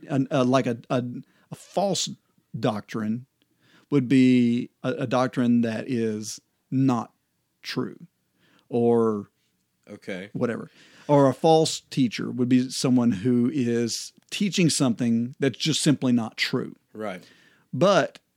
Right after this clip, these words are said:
Speaker 1: if we'll look in the context of
Speaker 2: It
Speaker 1: how
Speaker 2: goes
Speaker 1: those,
Speaker 2: deeper than that,
Speaker 1: those
Speaker 2: though.
Speaker 1: words are being used, the
Speaker 2: Right.
Speaker 1: word false means not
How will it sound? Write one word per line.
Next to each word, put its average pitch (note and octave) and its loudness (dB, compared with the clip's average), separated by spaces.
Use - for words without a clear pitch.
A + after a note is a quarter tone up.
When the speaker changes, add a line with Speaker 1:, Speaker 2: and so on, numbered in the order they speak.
Speaker 1:
if C#3+ -2
we'll C#3+ 6
look G3+ -2
in D3 2
the B2+ 2
context D3+ -2
of C3 -4
Speaker 2:
It C#3 -4
Speaker 1:
how C#3 2
Speaker 2:
goes C3+ 6
Speaker 1:
those, B2 0
Speaker 2:
deeper A#2 2
than F#2+ -2
that, F#2 -4
Speaker 1:
those C#3+ 6
Speaker 2:
though. C3+ -2
Speaker 1:
words F3+ 2
are C#3 4
being A#2+ 2
used, A#2 -2
the A#2 -4
Speaker 2:
Right. C#3 4
Speaker 1:
word G3 4
false G3+ -2
means B2+ 2
not D#3 0